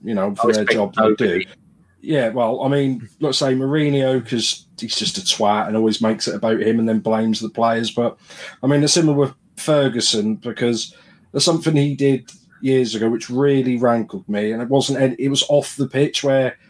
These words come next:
Speaker 1: I think it was two thousand and three when we drew against Leeds or something, so they won the league. And as soon as full-time whistle went, the cat, you know, the, the T V coverage of the game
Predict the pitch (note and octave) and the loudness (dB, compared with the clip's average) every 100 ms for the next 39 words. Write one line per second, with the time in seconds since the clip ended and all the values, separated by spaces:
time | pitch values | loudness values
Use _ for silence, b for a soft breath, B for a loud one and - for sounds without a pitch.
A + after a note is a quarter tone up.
0 | b b - D3+ D3 D3 - - E3+ E3 | b b -2 -2 0 0 -2 0 0 2
1 | D#3+ D3+ D3+ D3 C#3+ C3+ - D#3 D#3+ E3 | 2 2 0 0 -2 -2 -2 2 2 2
2 | D3+ C#3+ C#3+ C3+ C3 - D3+ D3+ C#3+ C#3 | 2 2 2 0 -4 -4 0 2 2 0
3 | C#3+ C#3 - C3+ D3+ E3 D3+ D#3+ - D3+ | -2 -2 -2 2 2 0 -2 -2 0 -2
4 | C#3 D3+ - B2+ C#3+ C#3 C3+ C#3 C#3 C3+ | 0 -2 0 0 2 0 2 0 0 0
5 | C3+ D3+ E3+ D#3+ - _ _ _ _ _ | 2 2 0 -4 -18 _ _ _ _ _
6 | _ _ - C#3+ D3 D3 - D#3+ - F#3+ | _ _ -2 0 0 -2 -2 0 2 2
7 | F3 D#3 - E3+ D#3+ C#3+ D3+ D3 C#3+ C#3+ | 2 0 -2 0 0 0 0 0 0 0
8 | - C#3 B2+ B2+ F#2+ G#2+ A2 _ _ _ | 0 -2 0 0 0 -6 -8 _ _ _
9 | - B2+ C#3+ C#3 C3+ B2+ B2+ C3 B2+ B2 | -8 -4 0 0 0 0 2 2 2 -2
10 | _ _ _ _ _ _ _ _ _ C#3 | _ _ _ _ _ _ _ _ _ -2
11 | B2 B2 A#2+ - - - C#3+ B2+ C3 A2+ | 2 2 0 -6 -6 0 0 2 0 0
12 | B2+ A#2+ A#2 A#2 A2+ A2 C3 A2+ G2 A2+ | -2 -2 -4 -6 -8 -2 0 0 0 -4